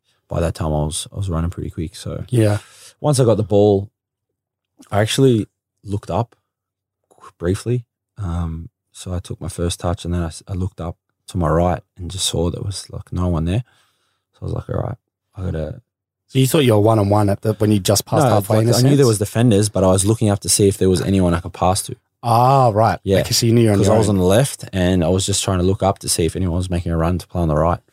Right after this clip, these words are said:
Speaker 2: Yep.
Speaker 1: And there was no one, so I was like, "Well, I've gotta go for it."
Speaker 2: <laughs>
Speaker 1: And, you know, I play left at City and I like to come inside. It's always a good option. Obviously, you can go down the left as well, but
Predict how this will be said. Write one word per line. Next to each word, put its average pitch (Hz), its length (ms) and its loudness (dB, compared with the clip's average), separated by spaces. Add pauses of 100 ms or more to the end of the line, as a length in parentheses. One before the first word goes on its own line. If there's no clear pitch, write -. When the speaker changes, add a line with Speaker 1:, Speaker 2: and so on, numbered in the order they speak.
Speaker 2:
Yep. 104 240 -6 (1300)
Speaker 1:
And 131 80 -2
there 120 60 4
was 95 100 2
no 104 140 2
one, 151 200 4
so 107 180 4
I - 20 6
was 104 120 2
like, 90 140 -4 (440)
"Well, 87 240 0
I've 92 100 -4
gotta 87 220 0
go 113 140 2
for 87 240 0
it." - 60 -8 (140)
Speaker 2:
<laughs> - 100 -12
Speaker 1:
And, 85 400 0 (2750)
you 127 120 2
know, 104 100 4
I 95 80 2
play 95 340 2
left 87 280 2
at - 60 -8
City 92 360 2
and 80 220 2
I 85 100 -2
like 80 200 0
to - 80 -20
come 87 200 -4
inside. 82 420 0
It's - 140 -6
always 80 200 -4
a 82 40 -8
good 80 100 -4
option. 78 440 -6
Obviously, 87 360 -8
you - 280 -16
can 101 100 -8
go 90 120 -2
down 85 180 -2
the 82 60 -2
left 82 240 -4
as 85 80 -12
well, 80 220 0
but - 220 -10